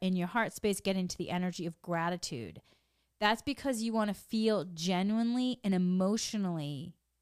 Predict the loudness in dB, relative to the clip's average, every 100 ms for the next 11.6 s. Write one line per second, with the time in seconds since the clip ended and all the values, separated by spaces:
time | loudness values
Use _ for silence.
0 | _ _ _ _ _ -4 2 2 4 0
1 | -2 -6 -4 -4 0 0 0 -2 -2 -4
2 | -2 0 0 -2 -6 -10 -16 _ _ _
3 | _ _ -2 2 4 2 0 0 2 2
4 | 0 -4 -2 -2 -6 -12 -12 -14 _ _
5 | _ _ _ _ _ _ _ 2 4 4
6 | 2 0 -2 0 0 -2 -6 -8 -4 0
7 | 2 2 -2 -2 0 0 -4 -4 -2 -2
8 | -4 -10 -4 0 2 2 2 -2 -4 -2
9 | 0 0 0 -2 -6 -12 _ _ -4 -4
10 | -2 0 0 0 -2 -4 -6 -2 -2 0
11 | -2 -2 -4 -10 -14